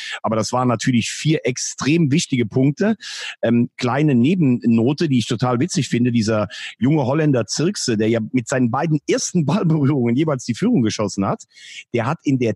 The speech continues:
dritten Liga, wo ich ab und zu ihn auch bei Magenta sehe, hat er in vierzehn Spielen kein einziges Tor erzielt, obwohl er da eigentlich immer startet und schießt in vier Minuten Bundesliga zwei Tore. Das ist, finde ich, echt Wahnsinn. Ähm, also wirklich Wahnsinn. Und, ähm,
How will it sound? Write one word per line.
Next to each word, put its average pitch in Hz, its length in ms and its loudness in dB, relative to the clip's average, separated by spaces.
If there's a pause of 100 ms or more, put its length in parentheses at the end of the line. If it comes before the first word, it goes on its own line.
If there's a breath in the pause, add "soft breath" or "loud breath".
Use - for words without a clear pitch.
dritten 202 320 -2
Liga, 117 460 2
wo 147 120 2
ich 131 160 -2
ab 127 140 -2
und 147 80 2
zu 156 200 0
ihn 139 100 2
auch 147 120 0
bei 135 100 -2
Magenta 117 500 0
sehe, 101 340 0 (400 loud breath)
hat 135 140 -4
er 147 100 -2
in 139 140 2
vierzehn - 500 -2
Spielen 175 340 0
kein 151 220 -2 (100)
einziges 208 500 -2
Tor 208 200 0
erzielt, 110 400 -2
obwohl 135 220 0
er 139 40 -2
da 117 140 -4
eigentlich 165 180 0
immer 147 200 2
startet 151 520 -2 (380 loud breath)
und 131 120 2
schießt 175 360 0
in 135 80 2
vier 165 200 0
Minuten 160 300 2
Bundesliga 147 480 2
zwei 139 240 0
Tore. 117 360 0
Das 110 180 -2
ist, 127 140 -2
finde 135 180 0
ich, 113 120 -6
echt 131 200 -4
Wahnsinn. 120 500 0 (580 loud breath)
Ähm, 120 240 4
also 123 200 0
wirklich 135 320 -2
Wahnsinn. 113 720 0 (540 loud breath)
Und, 135 380 2
ähm, 127 440 2